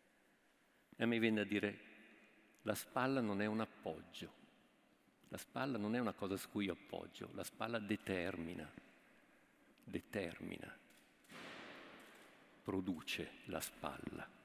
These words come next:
Invece generalmente l'idea dell'appoggio, no? E via così, sono una serie, le vertebre, corpo, questa l'abbiamo già vista forse. Poi ci sono azioni, appoggiare,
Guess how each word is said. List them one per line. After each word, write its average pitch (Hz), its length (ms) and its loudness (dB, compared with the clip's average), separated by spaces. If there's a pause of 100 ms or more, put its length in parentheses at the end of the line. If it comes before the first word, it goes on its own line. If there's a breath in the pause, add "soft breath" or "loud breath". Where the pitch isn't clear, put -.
(640 loud breath)
Invece 101 360 4
generalmente 95 720 4
l'idea 90 260 4
dell'appoggio, 87 800 -4
no? 101 140 -10 (360 loud breath)
E 135 100 8
via 165 220 10
così, 123 400 10
sono 120 280 8
una 123 120 10
serie, 120 360 10
le 117 100 12
vertebre, 107 880 12 (1120)
corpo, 110 420 8
questa 123 240 6
l'abbiamo 107 280 8
già 95 120 6
vista 92 460 4
forse. 95 520 0 (800 loud breath)
Poi 131 140 10
ci 127 100 6
sono 117 240 8
azioni, 156 880 10 (2000)
appoggiare, 90 1040 8